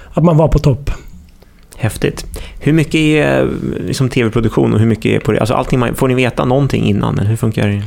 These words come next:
Speaker 2: de här bitarna?
Speaker 1: Alltså, tävlingsmomenten är ju hemliga, men sen är det ju otroligt mycket produktion. Att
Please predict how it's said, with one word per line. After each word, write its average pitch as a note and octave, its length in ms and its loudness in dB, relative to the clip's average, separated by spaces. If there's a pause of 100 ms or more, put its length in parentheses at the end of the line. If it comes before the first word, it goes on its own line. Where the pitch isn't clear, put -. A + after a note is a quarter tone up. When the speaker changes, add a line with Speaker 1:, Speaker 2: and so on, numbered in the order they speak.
(120)
Speaker 2:
de A2 80 -4
här G#2+ 80 -2
bitarna? G2+ 360 -2 (220)
Speaker 1:
Alltså, D3+ 220 2
tävlingsmomenten D#3 920 4
är E3 140 4
ju C3+ 260 4
hemliga, A#2+ 560 0
men C3 160 -4
sen C#3+ 200 2
är D3 160 4
det C3 60 2
ju B2+ 80 2
otroligt B2+ 460 -2
mycket C3+ 260 -2
produktion. B2+ 600 -6
Att B2+ 260 -8